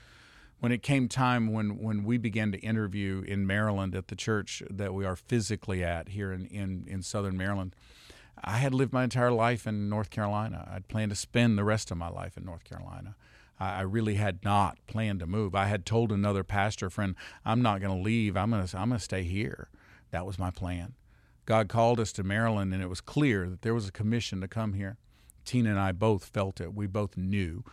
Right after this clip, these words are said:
we have to go to Maryland, in that moment, holiness required that I surrender to a commissioning,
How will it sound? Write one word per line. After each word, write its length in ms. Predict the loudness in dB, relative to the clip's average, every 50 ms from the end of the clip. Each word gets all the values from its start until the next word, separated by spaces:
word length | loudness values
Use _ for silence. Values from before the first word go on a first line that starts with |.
| -20 -20 -20 _ _ -2
we 140 | 0 2 2
have 200 | 2 2 0 -2
to 60 | -4
go 120 | -4 -4 -4
to 60 | -2
Maryland, 480 | -2 -2 -2 -2 -4 -4 -8 -10 -12 -16 _ _ _ _ _ _ _ _ _ _ 2
in 320 | 4 6 6 6 4 4
that 280 | 4 6 4 4 2 0
moment, 640 | 0 2 4 4 4 4 4 2 0 0 -2 -6 -10
holiness 760 | -16 -8 -2 0 2 2 2 2 0 0 -2 -4 -4 -6 -6
required 540 | -6 -6 -4 0 2 4 4 4 2 2 0
that 100 | 0 0
I 120 | 0 -2
surrender 680 | -2 -6 -6 -4 -4 0 2 4 4 4 4 2 0 -2
to 200 | -2 -4 -4 -4
a 40 | -4
commissioning, 800 | -4 -2 -2 0 0 0 0 0 -2 -2 -4 -6 -6 -8 -10